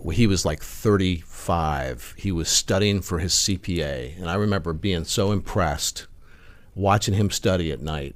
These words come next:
Maybe that's why I went to law school. I don't know. I just, I like school,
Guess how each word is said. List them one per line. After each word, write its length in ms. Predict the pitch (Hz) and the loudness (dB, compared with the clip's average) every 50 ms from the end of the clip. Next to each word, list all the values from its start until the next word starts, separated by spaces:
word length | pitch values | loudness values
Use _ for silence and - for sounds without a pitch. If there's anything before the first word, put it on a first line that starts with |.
| - - - - - - - - - - - - | -16 -20 -20 -20 -20 -20 -20 -20 -20 -16 -6 2
Maybe 280 | 101 110 127 135 147 | 6 8 10 12 12
that's 220 | 123 117 113 - - | 10 10 8 6 6
why 120 | 98 101 | 6 6
I 20 | 98 | 6
went 180 | 110 123 117 | 6 6 6
to 80 | - 104 | 6 4
law 240 | 92 80 110 123 - | 4 4 2 2 2
school. 380 | - - - - 95 90 82 92 | 2 0 -2 -2 -2 0 0 2
I 80 | 98 | 2
don't 100 | 101 95 | 2 2
know. 280 | 95 95 92 85 82 80 | 2 2 0 0 -2 -2
I 120 | 82 101 117 | 0 0 2
just, 260 | 113 113 101 - - | 2 2 0 0 4
I 100 | 120 131 | 6 8
like 240 | 127 127 131 123 - | 10 10 10 8 6
school, 480 | - - 120 98 82 78 80 87 87 | 2 4 4 4 4 4 2 0 -2